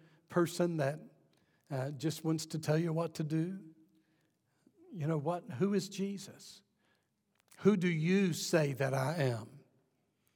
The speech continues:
And, and th-, I don't believe that they answered that quickly. I believe they were maneuvering in their minds and, and, and in their hearts. And,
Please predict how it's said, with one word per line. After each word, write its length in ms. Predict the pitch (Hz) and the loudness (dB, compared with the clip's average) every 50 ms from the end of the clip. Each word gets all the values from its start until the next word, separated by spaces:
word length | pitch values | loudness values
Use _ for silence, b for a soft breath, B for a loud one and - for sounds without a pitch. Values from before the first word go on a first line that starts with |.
| _ _ _ _ B B B B B B B B | _ _ _ _ B B B B B B B B
And, 280 | - 175 156 156 156 - | 6 6 6 6 4 0
and 280 | 160 - 165 156 165 160 | 0 0 2 2 2 0
th-, 140 | 185 196 - - - 214 | -2 -4 -6 -8 -6 -4
I 100 | 175 151 | -2 -2
don't 400 | 143 147 190 202 214 214 196 156 | 2 2 2 2 2 -2 0 2
believe 520 | 165 170 165 165 175 180 190 196 180 143 | 4 4 6 6 6 6 6 6 4 2
that 180 | 156 147 151 - | 2 2 2 2
they 160 | 165 160 151 | 2 2 4
answered 480 | 165 180 165 - - - 165 160 147 | 2 0 -2 -6 -2 0 0 0 2
that 220 | 156 156 151 - - | 2 0 0 -2 -4
quickly. 440 | - 170 160 156 - - 147 - - - - _ _ _ _ _ _ _ _ _ _ _ _ _ _ _ _ _ 302 294 208 | 0 0 0 0 0 -8 -10 -10 -10 -18 -20 _ _ _ _ _ _ _ _ _ _ _ _ _ _ _ _ _ -14 -6 -4
I 60 | 143 | -2
believe 560 | 147 143 156 151 156 165 170 170 139 131 131 | 2 4 4 6 6 6 6 6 4 0 4
they 80 | - 196 | 4 4
were 280 | 175 139 143 139 123 - B B B B B B | 4 6 4 2 2 -2 B B B B B B
maneuvering 1080 | - 170 160 156 156 160 175 185 190 170 156 165 151 139 139 135 131 131 123 123 139 170 - | -2 4 4 6 8 8 10 8 8 8 8 8 8 8 8 4 2 -2 -4 -6 -8 -8 -2
in 180 | 294 170 156 156 | 0 2 2 4
their 140 | 156 151 147 | 4 4 2
minds 680 | 147 151 160 165 170 165 156 143 127 123 123 113 - | 2 2 2 4 4 2 2 0 -2 -4 -6 -4 -4
and, 220 | 139 135 123 113 - b b b b b b b b b - | -4 -4 -4 -6 -10 b b b b b b b b b -2
and, 180 | 170 143 147 | -2 0 0
and 320 | 156 - - 208 147 147 160 | 0 -2 0 -2 2 2 4
in 80 | 160 | 4
their 140 | 156 147 131 | 4 4 2
hearts. 800 | - - - 180 165 147 120 - - - - - - - - - _ _ _ _ _ _ _ _ _ _ _ _ _ _ _ _ _ _ - | 0 4 4 6 6 6 2 -4 -8 -12 -14 -14 -12 -12 -14 -18 _ _ _ _ _ _ _ _ _ _ _ _ _ _ _ _ _ _ 2
And, 440 | 196 151 151 143 135 139 156 190 | 2 4 4 4 0 -4 -4 -6